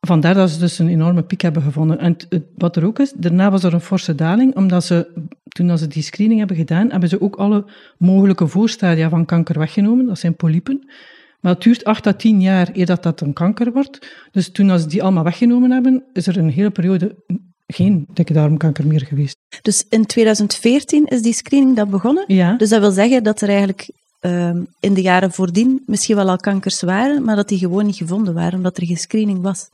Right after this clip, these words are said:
Speaker 1: Ja, ja, of toch niet allemaal op hetzelfde moment.
Speaker 2: Maar, eh, in Wallonië is dat dan, zijn er dan minder darmkankers gevonden? Is er daar geen screening misschien?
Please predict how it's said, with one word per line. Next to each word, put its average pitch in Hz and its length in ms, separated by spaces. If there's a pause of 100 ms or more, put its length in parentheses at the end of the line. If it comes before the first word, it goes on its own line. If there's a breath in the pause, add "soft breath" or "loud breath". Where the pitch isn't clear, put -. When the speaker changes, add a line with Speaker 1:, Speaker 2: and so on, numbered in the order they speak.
Speaker 1:
Ja, 190 300
ja, 190 140
of - 220
toch - 220
niet 202 140
allemaal 190 220
op 175 80
hetzelfde 175 360
moment. 156 440 (220 soft breath)
Speaker 2:
Maar, 202 200
eh, 196 140
in 214 100
Wallonië 208 340
is 247 140
dat 208 140
dan, 190 260 (240)
zijn 202 240
er 190 60
dan 175 260
minder 208 380
darmkankers 170 540
gevonden? 170 280
Is - 160
er 339 60
daar 294 120
geen 302 160
screening 294 420
misschien? 339 320